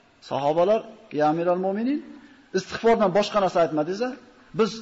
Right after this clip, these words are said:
yomg'ir kerak deb qo'l ochmadikmi?" dedi. "Men o'zimdan hech narsani qo'shganim yo'q. Allohning buyrug'ini qildim", dedi.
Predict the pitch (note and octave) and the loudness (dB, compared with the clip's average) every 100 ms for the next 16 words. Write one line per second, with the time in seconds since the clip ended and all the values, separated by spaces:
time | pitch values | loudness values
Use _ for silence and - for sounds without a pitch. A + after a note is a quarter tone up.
0 | D3 E3 G3+ A3+ A#3 A3+ A3+ A3 G#3+ F#3+ | -2 4 6 6 4 4 4 4 4 2
1 | - F#3+ F#3 A#3+ D4+ B3 G#3+ G3+ F#3+ F#3+ | 2 2 4 4 4 4 0 2 2 2
2 | B3 A#3+ - - - _ C#3 F3 G3 F3 | 0 -2 -14 -20 -20 _ -2 2 2 2
3 | F#3 F3+ F3 F3 E3+ E3 F#3 - G#3+ B3+ | 0 -2 -2 -4 -4 -4 -4 -2 0 0
4 | D4 B3 - - - - D3+ D#3+ E3+ D#3+ | 0 0 -4 -16 -20 -2 2 4 2 2
5 | G3+ F3+ G#3 A#3 C4+ C#4 A#3 C#3 - | -2 -2 0 0 0 -2 -4 -6 -8